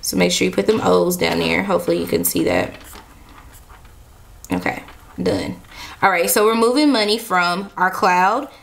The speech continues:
and we're putting it into here. So our cloud only had, um, this is what it looks like once we move the money, right?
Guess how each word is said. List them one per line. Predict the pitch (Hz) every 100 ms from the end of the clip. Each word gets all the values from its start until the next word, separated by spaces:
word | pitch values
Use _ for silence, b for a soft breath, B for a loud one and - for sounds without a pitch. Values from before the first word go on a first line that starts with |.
| B -
and | 196
we're | 185
putting | 202 202 208
it | 220
into | 175 180 - 196
here. | - 151 -
So | - -
our | 170 175
cloud | 175 190 190
only | 180 185
had, | 185 170 170 170 170 -
um, | 170 165 165 165 175 B B -
this | 165 180
is | 185
what | 185 175
it | 175
looks | 180 -
like | 170 165
once | 170 180
we |
move | 180 165 170
the |
money, | 208 165 165 202 - -
right? | 156 160 175